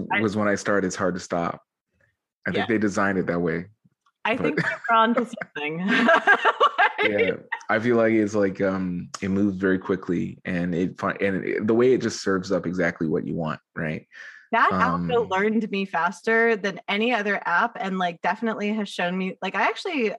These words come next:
Speaker 1: have, have learned a lot from that app, frankly.
Speaker 2: I, I agree. I actually did learn a ton from it.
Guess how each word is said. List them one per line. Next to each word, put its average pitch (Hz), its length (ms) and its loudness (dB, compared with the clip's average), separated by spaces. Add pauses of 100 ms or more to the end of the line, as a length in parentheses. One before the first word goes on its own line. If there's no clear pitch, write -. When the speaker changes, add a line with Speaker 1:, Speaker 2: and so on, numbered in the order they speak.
Speaker 1:
have, 196 260 -4 (140)
have 170 280 -6 (240)
learned 233 320 0
a 196 60 0
lot 359 300 -2
from 320 240 0
that 185 200 -2
app, - 220 -8
frankly. 233 520 -4 (440)
Speaker 2:
I, 135 200 2 (100)
I 135 60 4
agree. 120 260 4
I 92 120 4
actually 107 260 2
did 95 220 2
learn 90 280 -2
a 76 100 -2
ton 85 380 -6
from 73 200 -6
it. 50 80 -10